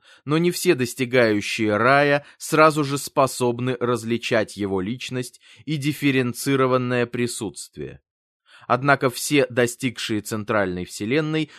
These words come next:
могут общаться и непосредственно общаются с одним из семи духов-мастеров, с духом-мастером, возглавляющим ту сверхвселенную, из которой происходит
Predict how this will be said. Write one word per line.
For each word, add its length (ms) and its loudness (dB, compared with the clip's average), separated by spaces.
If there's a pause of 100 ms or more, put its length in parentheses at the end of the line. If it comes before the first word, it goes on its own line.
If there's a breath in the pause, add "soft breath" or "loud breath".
(100)
могут 380 2
общаться 800 0 (180 soft breath)
и 80 -4
непосредственно 960 0
общаются 960 -2 (160 loud breath)
с 140 -4
одним 360 2
из 260 -4
семи 500 -2
духов-мастеров, 1120 -2 (320 soft breath)
с 160 -6
духом-мастером, 1000 0 (160 soft breath)
возглавляющим 1080 2
ту 220 -2
сверхвселенную, 1120 -2 (180 loud breath)
из 220 -2
которой 440 4
происходит 800 0